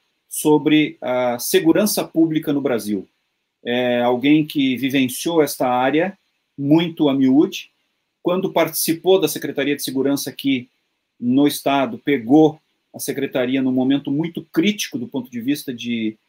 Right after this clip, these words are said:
é, aumento de criminalidade, uma série de problemas, e implantou políticas de segurança pública muito exitosas e que vêm dando bons frutos até hoje.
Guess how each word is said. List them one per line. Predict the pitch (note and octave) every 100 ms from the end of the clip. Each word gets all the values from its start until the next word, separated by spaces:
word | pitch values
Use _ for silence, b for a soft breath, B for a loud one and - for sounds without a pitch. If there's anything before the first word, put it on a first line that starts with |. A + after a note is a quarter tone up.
| _ _ -
é, | A#2 A2+ A2 G#2+ G#2 G2+ D2+
aumento | B2 B2 D3 C#3
de |
criminalidade, | - C3+ B2+ A2+ G2+ A#2 D3 C#3 A2 G#2
uma | G#2+ G#2+
série | - C3 B2+
de | A2+
problemas, | - A2 A2 C3 D3+ D3+ - _ _ _ _
e | C3 C3+ D3 D#3
implantou | D#3+ F3 E3 D#3 E3
políticas | E3+ C#3+ D#3+ - C#3+
de | -
segurança | - C#3 C#3 C3+
pública | - C#3+ C#3+ D3 C3+
muito | C#3 D#3+
exitosas | D#3+ C#3+ - C3+ D3 D3+ D3
e | C#3+
que | -
vêm | C3+ D3
dando | C3+ C#3+ D3 C#3+ C3 A2+
bons | - E3 D#3+
frutos | - D#3 E3 D#3 D3
até | C3+ F3
hoje. | E3 D3+ C#3+ - -